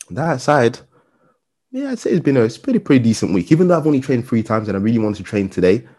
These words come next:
Who knows? Uh, a little bit late now. It's, like, close to ten P M U K time, but, uh, it's not too late. It's not too late. That's what I'd like to think.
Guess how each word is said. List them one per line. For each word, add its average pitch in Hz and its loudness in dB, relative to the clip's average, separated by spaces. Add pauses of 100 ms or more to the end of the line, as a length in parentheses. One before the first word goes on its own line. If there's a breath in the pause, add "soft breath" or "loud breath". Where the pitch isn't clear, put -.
(880 soft breath)
Who 120 0
knows? 117 0 (100)
Uh, 113 -6
a - -18 (260)
little 127 -2
bit 131 2
late 120 4
now. 120 2
It's, - -8
like, 92 0
close 117 4
to - -20
ten 107 2
P 107 4
M 131 2 (500)
U 113 0
K 113 2
time, 123 2
but, 104 -4
uh, 98 -2 (160)
it's 107 -6
not 131 0
too 131 0
late. 131 -2
It's - -14
not 95 -4
too 104 0
late. 95 2
That's - -6
what 98 2
I'd 92 0
like 90 0
to - -2
think. - -2